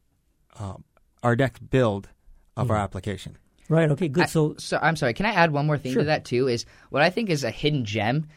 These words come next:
Speaker 3: is that most of the investors or the mentors or leaders that have come in and spoke at Blue, or for, you know, if we've had,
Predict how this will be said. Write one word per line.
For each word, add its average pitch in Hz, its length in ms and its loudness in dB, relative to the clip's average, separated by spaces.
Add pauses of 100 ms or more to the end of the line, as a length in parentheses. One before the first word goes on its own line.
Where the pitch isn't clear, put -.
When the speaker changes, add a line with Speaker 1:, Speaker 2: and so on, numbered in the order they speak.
(160)
Speaker 3:
is 127 140 -2
that 151 180 6
most 160 360 2
of 165 100 -2
the 156 80 4
investors 123 720 0
or 120 160 -2
the 113 80 -4
mentors 117 480 -2
or 107 80 -2
leaders 113 340 0
that 107 140 -2
have 107 140 -6
come 113 260 0
in 110 100 0
and 101 220 -2
spoke 107 320 0
at 95 100 -2
Blue, 104 400 2 (300)
or 123 320 6
for, 117 440 2
you 113 180 -2
know, 110 140 2
if 107 140 -2
we've 110 220 0
had, 110 280 2